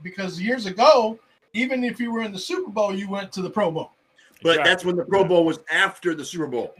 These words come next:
Speaker 1: No,
Speaker 2: It
Speaker 1: it's
Speaker 2: was
Speaker 1: always been before.
Speaker 2: No, it was al-, no, it
Speaker 1: Oh,
Speaker 2: was
Speaker 1: no,
Speaker 3: No,
Speaker 1: you're
Speaker 3: it was,
Speaker 1: talking
Speaker 3: it was
Speaker 1: decades
Speaker 3: after.
Speaker 1: ago, though. You're talking
Speaker 2: Yeah.
Speaker 1: decades ago.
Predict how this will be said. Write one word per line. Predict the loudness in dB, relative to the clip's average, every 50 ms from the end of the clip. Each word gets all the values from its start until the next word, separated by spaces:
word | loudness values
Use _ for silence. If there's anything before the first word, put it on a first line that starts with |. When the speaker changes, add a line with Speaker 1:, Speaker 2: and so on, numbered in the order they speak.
| -20 _ _ _ _ -20 _ _ _ _ _ _ _ _ _ _ _ _ _ _ _ -8
Speaker 1:
No, | 0 4 6 6 6 6 4
Speaker 2:
It | 2 0
Speaker 1:
it's | 0
Speaker 2:
was | 2 4
Speaker 1:
always | 4 4 4 4 2 -2
been | -6 -6 -6 -6
before. | -8 -10 -10 -8 -6 -6 -6 -6 -4
Speaker 2:
No, | 0 2 2 4 2 0 -2
it | -4
was | -6 -8 -8 -2
al-, | -2 -2 -2 -2
no, | -2 -4 -2 -2 -2
it | 0
Speaker 1:
Oh, | 2
Speaker 2:
was |
Speaker 1:
no, | 2 2
Speaker 3:
No, |
Speaker 1:
you're | 4 4
Speaker 3:
it | 4
was, | 6 4 2 2
Speaker 1:
talking | 0 -6
Speaker 3:
it | -8 -6 -2
was | -2 -2
Speaker 1:
decades | -2 -2 -2 -2
Speaker 3:
after. | -2 -4 -6 -10
Speaker 1:
ago, | -12 -6 -4 -4 -4 -4
though. | -10 -12 -14 _ _ _
You're | -10 -10 -8
talking | -6 -4 -2 -2
Speaker 2:
Yeah. | -2 -2 -4 -4
Speaker 1:
decades | -6 -6 -4 -8 -10 -12 -12 -16 -20
ago. | -20 -20